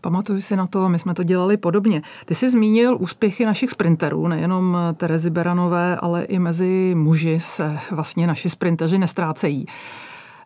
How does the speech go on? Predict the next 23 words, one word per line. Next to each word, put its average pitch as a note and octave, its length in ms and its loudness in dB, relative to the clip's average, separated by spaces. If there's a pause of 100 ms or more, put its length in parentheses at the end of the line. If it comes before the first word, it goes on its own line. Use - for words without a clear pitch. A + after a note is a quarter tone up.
(160)
Já E3 320 2
akorát G3+ 460 -2
vidím F#3+ 440 4
velký G3 500 0
rozdíl F#3 440 2
mezi F#3 240 0
těmi G#3 360 2
světovými G3 640 0
sprinterskými G3+ 760 0
esy G3 240 -2
právě F#3 340 -2
ve G3+ 100 0
schopnosti F#3+ 640 -2
jezdit F#3 300 2
i A3 60 2
distanční F#3 480 2
závody. D3 380 -2
My D3+ 100 -2
máme E3+ 280 0
některé F#3+ 460 -2
sprintery, F3+ 600 0
kteří F3+ 400 -2
jsou F#3 400 0